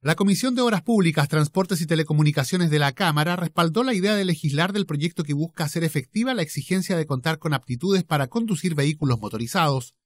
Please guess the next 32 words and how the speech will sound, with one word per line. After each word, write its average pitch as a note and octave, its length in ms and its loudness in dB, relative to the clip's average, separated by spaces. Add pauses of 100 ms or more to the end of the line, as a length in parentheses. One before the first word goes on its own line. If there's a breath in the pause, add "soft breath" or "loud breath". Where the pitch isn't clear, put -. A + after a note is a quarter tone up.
(340)
Para F#3 240 2
ello, F#3 180 2
la F3 80 2
iniciativa, C3 600 0
también G#2 280 -4
conocida C3 440 -2
como G2+ 240 -8
Ley B2 160 0
Jacinta, E3 520 -2 (300 soft breath)
modifica A3+ 460 0
diversos F3+ 360 0
cuerpos F3 360 -2
legales D3+ 340 0
con C#3 180 -4
la C3 80 -2
finalidad C3+ 460 -2
de D3 60 0
establecer B2+ 520 -4
la C#3+ 200 -2
obligatoriedad D3+ 880 0 (240 soft breath)
de D3+ 100 -4
realizar F3+ 380 -2
exámenes G3 440 0
médicos D3+ 520 0 (200)
para F3+ 160 0
la F3 120 2
obtención E3+ 480 -2
de C#4+ 80 -6
la G#3+ 80 -2
licencia C3+ 480 0
de A2+ 80 -2
conducir. G#2+ 560 -4